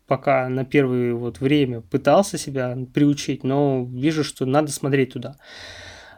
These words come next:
А, ю-, я же самый такой для меня комфортный вариант, я думаю, что для большинства людей тоже, это когда у тебя есть физические кнопки, и ты привык ручками их нащупывать и знать, где их положение, и как бы нажимать на них. Поэтому клавиатура,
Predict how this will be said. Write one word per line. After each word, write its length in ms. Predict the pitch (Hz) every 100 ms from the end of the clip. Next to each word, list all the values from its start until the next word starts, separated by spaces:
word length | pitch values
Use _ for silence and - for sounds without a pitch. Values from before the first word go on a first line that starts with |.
| -
А, 300 | 135 131 131
ю-, 540 | 127 123 127 160 147 151
я 240 | 135 170
же 380 | 202 196 180 160
самый 400 | - - 180 165
такой 320 | 147 151 147 139
для 120 | 139
меня 200 | 151 143
комфортный 560 | - 143 - 147 143
вариант, 440 | 131 131 156 208 202
я 140 | 156
думаю, 240 | 156 165 156
что 180 | 151 143
для 160 | 139
большинства 580 | 135 139 - 139 - 143
людей 260 | 127 120 120
тоже, 520 | - 185 185 151 131 - - - - _ _ _ _ -
это 420 | - 160 165 170 151
когда 380 | - 143 151
у 80 | 156
тебя 220 | 147 143
есть 160 | 139 139
физические 600 | 151 147 143 - - 131
кнопки, 520 | 131 147 180 196 -
и 380 | 147 135 127 127
ты 220 | 127 156
привык 360 | 151 147 143 143
ручками 540 | 147 156 - 143 135
их 140 | 135 -
нащупывать 600 | 139 - 175 160 143 135
и 60 |
знать, 240 | 131 143 135
где 180 | 135
их 120 | 135 -
положение, 840 | 135 131 131 160 185 156 139 131
и 460 | 123 123 123 123 120
как 200 | - 131
бы 80 | 131
нажимать 360 | 135 143 156 151
на 80 |
них. 260 | 143 131 -
Поэтому 340 | - 143 160 151
клавиатура, 800 | 151 156 160 156 240 262 180